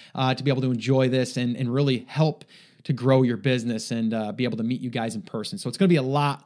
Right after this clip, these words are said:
of fun. All right, so I've got a question for you before we jump into today's question. This is, like,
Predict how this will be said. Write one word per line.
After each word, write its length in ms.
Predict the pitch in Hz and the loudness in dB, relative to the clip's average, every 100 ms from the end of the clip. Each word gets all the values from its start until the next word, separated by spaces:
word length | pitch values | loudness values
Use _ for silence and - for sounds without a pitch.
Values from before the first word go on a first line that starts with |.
| - | -6
of 280 | 135 127 113 - | -2 -2 -6 -12
fun. 380 | - 107 95 - - - | -8 -6 -6 -10 -18 -2
All 100 | - | 6
right, 220 | 208 143 - | 6 6 2
so 400 | 262 240 175 - | 6 6 4 -4
I've 180 | 196 226 | 2 4
got 140 | 302 277 | 6 6
a 40 | |
question 460 | - 226 196 - 185 | 4 2 4 2 2
for 140 | 190 | 4
you 220 | 180 180 | 8 8
before 680 | 151 170 - - 208 226 220 | 8 4 2 2 6 8 8
we 100 | 196 | 6
jump 300 | 156 165 156 | 4 2 2
into 320 | 160 - 151 | 0 2 0
today's 300 | 147 143 143 | 2 0 0
question. 340 | - 175 170 | 2 2 2
This 160 | 180 220 | 2 2
is, 140 | 226 | 0
like, 240 | 185 175 | 2 2